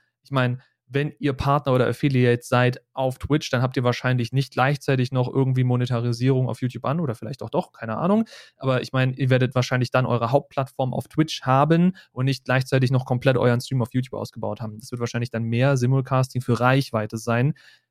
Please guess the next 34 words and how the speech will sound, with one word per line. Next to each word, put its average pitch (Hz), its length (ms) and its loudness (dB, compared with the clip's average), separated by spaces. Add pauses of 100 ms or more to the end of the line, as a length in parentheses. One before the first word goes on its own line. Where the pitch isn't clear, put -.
(140)
Aber 139 140 -4
dennoch 151 320 0
würd 165 220 0
ich 156 100 -8
mir 156 160 2
als 123 200 0
YouTube-Viewer 139 680 2
ziemlich 190 320 -2
komisch 208 280 0
vorkommen, 139 460 2 (280)
wenn 123 260 0
meine 143 240 4
Kommentare 214 360 4
nicht 202 280 0
vorgelesen 170 520 4
werden, 165 320 2
wenn 127 140 2
ich 120 120 -4
gar 131 180 0
nicht 208 160 -2
beachtet 165 400 -2
werde, 147 260 4
wenn 127 140 2
alles, 165 260 2
was 147 140 0
ich 135 80 -2
auf 127 100 -2
YouTube 143 300 0
mache, 127 240 0
nicht 151 360 0
im 175 200 0
Stream 160 280 -2
angezeigt 127 540 -2
wird, 147 200 0